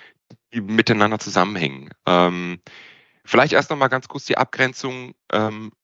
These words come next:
Glücksspiel und glücksspielähnliche Spielelemente. Das ist eine ganz wichtige Unterscheidung, die man treffen muss. Ähm, wir haben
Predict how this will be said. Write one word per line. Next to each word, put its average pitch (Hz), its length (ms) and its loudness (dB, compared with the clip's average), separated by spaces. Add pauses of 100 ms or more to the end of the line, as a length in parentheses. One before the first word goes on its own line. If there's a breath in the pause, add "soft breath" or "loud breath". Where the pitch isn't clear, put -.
Glücksspiel 135 840 0
und - 280 -6
glücksspielähnliche 113 1800 2
Spielelemente. 71 920 -2 (480 loud breath)
Das 92 140 2
ist 117 60 -4
eine 131 100 2
ganz 110 240 0
wichtige - 220 -8
Unterscheidung, 123 480 0
die 110 80 -12
man 110 120 -8
treffen 113 300 -10
muss. 73 380 -16
Ähm, 87 380 -6 (1000 soft breath)
wir 107 160 2
haben 156 500 0